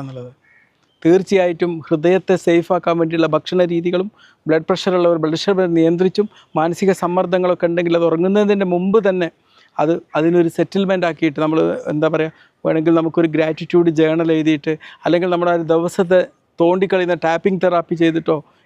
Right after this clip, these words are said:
ഇനി എന്തെങ്കിലുമായിട്ട് അതിനെ ബൈൻഡ് അപ്പ് ആക്കിയിട്ട്, അത് സമ്മർദ്ദങ്ങളുടെ ഹോർമോൺ തലച്ചോറിൽ ക്രിയേറ്റ് ചെയ്യാത്ത അവസ്ഥയിൽ പ്ര-, ഈ, ഇതിലേക്ക് പരിവർത്തനം ചെയ്തിട്ട് വേണം നമ്മൾ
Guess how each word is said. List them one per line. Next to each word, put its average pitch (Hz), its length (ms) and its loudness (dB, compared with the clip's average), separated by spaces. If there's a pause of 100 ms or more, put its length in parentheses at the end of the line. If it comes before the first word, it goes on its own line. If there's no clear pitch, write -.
ഇനി 190 200 2
എന്തെങ്കിലുമായിട്ട് 214 800 2
അതിനെ 190 240 0 (160)
ബൈൻഡ് 196 340 0
അപ്പ് 185 140 -2
ആക്കിയിട്ട്, 175 340 -4
അത് 175 80 -2 (120)
സമ്മർദ്ദങ്ങളുടെ 185 680 0
ഹോർമോൺ 175 400 0
തലച്ചോറിൽ 180 360 -2 (380)
ക്രിയേറ്റ് 196 440 2
ചെയ്യാത്ത 180 300 0 (120)
അവസ്ഥയിൽ 175 380 -2 (100)
പ്ര-, - 140 -12 (500)
ഈ, 170 40 0 (560)
ഇതിലേക്ക് 170 360 2
പരിവർത്തനം 202 560 0
ചെയ്തിട്ട് 170 360 -2
വേണം 160 220 0
നമ്മൾ 156 160 -2